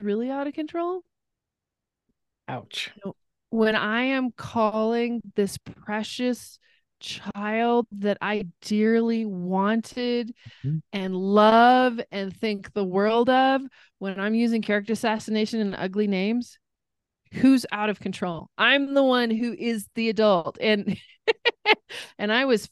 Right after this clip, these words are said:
Speaker 1: forty-five by this time. So this is, this is not twenty-year-old without any skills.
Speaker 2: Yeah.
Speaker 1: I have a lot of skills in education. Totally out of control.
Speaker 2: Yeah.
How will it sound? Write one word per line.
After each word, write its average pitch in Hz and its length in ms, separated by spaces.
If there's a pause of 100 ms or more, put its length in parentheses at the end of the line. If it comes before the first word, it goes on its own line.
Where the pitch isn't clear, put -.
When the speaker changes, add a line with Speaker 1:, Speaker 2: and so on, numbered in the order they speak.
Speaker 1:
forty-five 233 2000
by 302 140
this 320 200
time. 330 220
So 311 120
this 370 180
is, 440 140
this 294 200
is 392 160
not 247 540 (840)
twenty-year-old 254 600
without 220 440
any 202 180
skills. 185 760 (300)
Speaker 2:
Yeah. - 140
Speaker 1:
I 294 220
have 190 120
a 170 40
lot 180 480
of 240 100
skills 202 300
in 196 80
education. 180 720 (1040)
Totally 285 520
out 165 140
of 160 60
control. - 440 (400)
Speaker 2:
Yeah. - 120